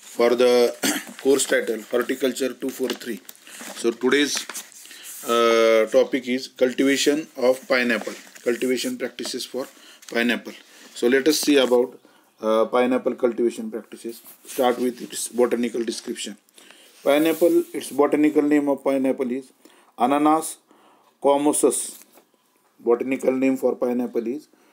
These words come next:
Ananas commosus. It belongs to the family Bromeliaceae. It belongs to the family Bromeliaceae. And the chromosome number for ananas is two N is equal to twenty-eight.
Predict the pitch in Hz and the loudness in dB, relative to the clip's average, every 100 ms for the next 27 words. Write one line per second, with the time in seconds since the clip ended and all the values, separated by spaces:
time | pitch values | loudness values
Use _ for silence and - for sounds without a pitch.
0 | _ _ - 123 127 131 147 - _ 131 | _ _ -2 2 2 2 -2 -10 _ 0
1 | 131 135 131 131 - _ _ - 120 123 | 2 0 -4 -8 -10 _ _ -10 -4 0
2 | 139 151 - 151 151 147 147 139 135 151 | 2 2 0 0 2 2 0 0 -2 -2
3 | 175 _ _ - 120 151 165 160 160 147 | -4 _ _ -2 2 2 2 4 6 4
4 | 131 - 101 _ - - _ - _ _ | 2 -8 -16 _ -20 -20 _ -20 _ _
5 | 120 117 131 139 147 - 135 139 135 131 | -6 0 2 4 0 -2 0 2 4 2
6 | 135 135 156 120 123 127 127 123 110 - | 2 0 -2 -2 -2 0 -2 -2 -4 -6
7 | 120 - _ _ _ - 113 131 147 143 | -14 -14 _ _ _ -10 -4 -2 0 2
8 | 151 160 160 151 147 151 160 - _ _ | 2 2 2 0 2 2 2 -4 _ _
9 | _ _ _ 131 127 135 139 143 139 - | _ _ _ 0 2 2 0 -2 -4 -6
10 | 131 131 - 135 131 127 127 127 117 113 | -6 -6 2 2 4 0 -2 -2 -2 -2
11 | - 117 104 110 104 | 0 0 0 -6 -8